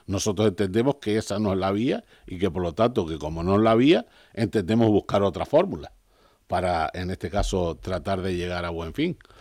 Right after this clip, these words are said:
Entonces, claro, mm, como en cualquier procedimiento en los cuales, pues, no hay acuerdo entre las partes, evidentemente tendrá que ser un estamento superior imparcial el que tendrá que decidir acerca de a quién le corresponde la competencia.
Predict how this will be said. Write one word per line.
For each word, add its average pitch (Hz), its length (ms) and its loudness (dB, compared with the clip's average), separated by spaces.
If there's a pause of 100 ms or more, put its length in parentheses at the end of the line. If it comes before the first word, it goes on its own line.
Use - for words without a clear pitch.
(380)
Entonces, 104 600 2
claro, 120 580 4
mm, 85 200 -8
como 98 280 0
en 87 60 2
cualquier 95 380 0
procedimiento 107 840 2
en 92 100 -4
los 82 120 -6
cuales, 110 360 2 (360)
pues, 90 180 -4
no 98 180 4
hay 110 120 8
acuerdo 110 380 4
entre 104 180 0
las 107 120 0
partes, 160 440 0 (300)
evidentemente 104 720 0
tendrá 107 380 0
que 104 100 -4
ser 110 220 0
un 104 140 0
estamento 95 500 -4
superior 98 400 -4
imparcial 107 520 -4 (240)
el 117 140 -2
que 143 140 2
tendrá 117 340 2
que 101 100 -2
decidir 95 460 0
acerca 87 500 -6
de 80 280 -10 (280)
a 104 140 -2
quién 98 160 0
le 95 80 2
corresponde 87 480 -4
la 82 120 -6
competencia. 82 640 -8